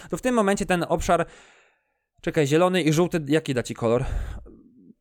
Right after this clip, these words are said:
Nie wiem, jakiś inny. No i w ten sposób po prostu gromadząc te komórki, będziecie mieli inny kolor tej skóry właściwej.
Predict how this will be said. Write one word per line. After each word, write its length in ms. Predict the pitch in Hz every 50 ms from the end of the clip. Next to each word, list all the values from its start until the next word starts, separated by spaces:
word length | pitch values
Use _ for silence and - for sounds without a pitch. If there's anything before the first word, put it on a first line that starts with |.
| _ _ _ - - -
Nie 260 | 165 180 196 160 135
wiem, 180 | 113 107 107 131
jakiś 280 | 180 190 - 180 - 151
inny. 300 | 143 117 104 101 104 -
No 140 | 120 117 107 -
i 60 | 160
w 40 | -
ten 120 | 240 262
sposób 240 | 226 - 240 220 233
po 60 | 196
prostu 220 | 214 220 - - 185
gromadząc 400 | 170 185 185 202 202 196 185 -
te 100 | - 156
komórki, 580 | - 160 151 156 - - - 269 277 294 - -
będziecie 420 | 151 175 202 214 202 226 - 214 196
mieli 260 | 196 196 202 185 190
inny 180 | 180 185 185
kolor 260 | 160 - 170 170 165 156
tej 140 | - 151
skóry 260 | 143 - - 151 139 127
właściwej. 440 | 139 139 - - 110 101 98 -